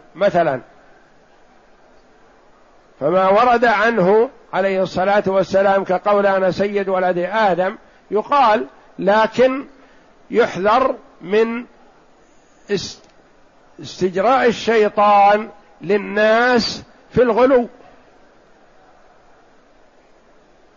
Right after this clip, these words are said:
وقد استجر الشيطان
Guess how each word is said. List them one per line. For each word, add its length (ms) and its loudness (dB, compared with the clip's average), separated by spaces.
وقد 540 -2
استجر 760 0
الشيطان 920 0